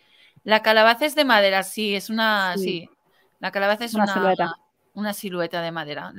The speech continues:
Speaker 1: You can do this effect, these, these techniques, uh, with, uh, uh,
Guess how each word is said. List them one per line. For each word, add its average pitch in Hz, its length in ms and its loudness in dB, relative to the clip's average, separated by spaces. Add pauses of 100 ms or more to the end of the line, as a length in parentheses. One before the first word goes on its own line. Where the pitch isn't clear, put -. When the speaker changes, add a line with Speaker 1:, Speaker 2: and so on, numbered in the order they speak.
(460)
Speaker 1:
You 269 160 0
can 339 200 2
do 262 120 -4
this 277 200 -2
effect, 247 420 2
these, 226 300 -4
these 220 200 -4
techniques, 214 640 -4
uh, 214 60 4
with, 202 240 -2 (180)
uh, 180 920 2 (680)
uh, 135 420 -8